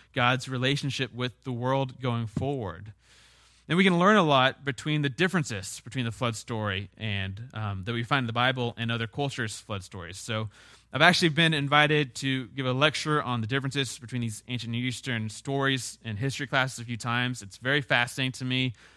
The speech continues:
Um, I'll give you one example. You can learn a lot not only by studying the story, but also by seeing how different it is from other cultures' stories. It tells you what a different view of God it is,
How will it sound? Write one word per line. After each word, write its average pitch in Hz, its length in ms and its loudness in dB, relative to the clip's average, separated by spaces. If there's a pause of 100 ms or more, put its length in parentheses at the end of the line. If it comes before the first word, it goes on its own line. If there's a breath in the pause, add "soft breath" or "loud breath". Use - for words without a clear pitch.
(220 soft breath)
Um, 110 420 -2
I'll 131 120 0
give 151 140 4
you 147 140 4
one 156 200 2
example. 131 520 -2 (840)
You 151 120 0
can 165 120 4
learn 208 180 8
a 196 60 8
lot 151 200 8
not 147 120 4
only 170 160 4
by 147 120 4
studying 151 480 2
the 175 60 2
story, 190 360 -2
but 143 120 -2
also 143 260 4
by 135 140 2
seeing 127 260 0
how 123 120 0
different 120 480 -2
it 117 40 0
is - 360 -6 (120)
from 117 160 -6
other 113 200 -2
cultures' 107 400 -6
stories. - 640 -8 (280 soft breath)
It - 80 -14
tells 143 220 2
you 123 160 -2 (180)
what 131 120 -2
a 110 40 -8
different 139 220 -4
view 160 160 2
of 151 80 0
God 165 280 8
it 104 120 -2
is, 101 440 -10